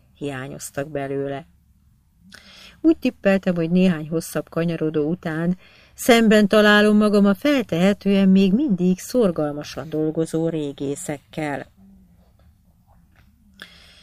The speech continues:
A nap látható sebességgel haladt lefelé.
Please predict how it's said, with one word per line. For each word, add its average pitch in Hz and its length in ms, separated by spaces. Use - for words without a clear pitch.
A 220 80
nap 262 200
látható 269 540
sebességgel 160 960
haladt 175 300
lefelé. 139 720